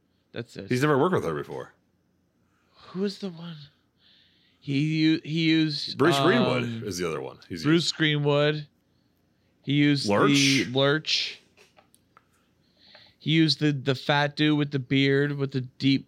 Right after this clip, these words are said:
Speaker 1: Harvey Weinstein voice or Harvey Firestein voice.
Speaker 2: Okay.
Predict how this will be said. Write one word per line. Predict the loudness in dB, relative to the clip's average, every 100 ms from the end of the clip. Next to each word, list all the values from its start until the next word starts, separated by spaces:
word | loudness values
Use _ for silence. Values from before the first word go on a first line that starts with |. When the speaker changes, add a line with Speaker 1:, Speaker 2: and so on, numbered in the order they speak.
| -14
Speaker 1:
Harvey | -4 0 2 2
Weinstein | 2 2 0 -2 -4 -2
voice | 2 2 2 0
or | 0
Harvey | 2 2 0 0
Firestein | 0 0 -2 -4 -4
voice. | -2 -2 -2 -4 -6 _ _ _ _ _ _ -16
Speaker 2:
Okay. | -8 -4 -4